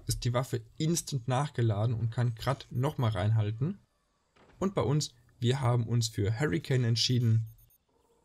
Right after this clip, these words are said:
Bei ihm ist es so, alle Gerätschaften wie Minen und Attack oder sonst irgendwas werden ein bisschen schneller gebaut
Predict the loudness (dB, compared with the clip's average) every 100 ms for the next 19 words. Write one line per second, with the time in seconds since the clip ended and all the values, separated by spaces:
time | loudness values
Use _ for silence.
0 | _ -4 0 2 2 0 2 2 0 -2
1 | -2 2 0 0 0 0 0 -2 -2 -2
2 | -2 -2 0 -2 0 4 4 2 0 0
3 | 2 0 0 -2 -2 0 -2 0 0 0
4 | 0 -2 0 0 2 2 2 0 -8 _
5 | _ _ _ _ -2 0 2 0 2 0
6 | 0 -4 0 0 2 0 2 2 2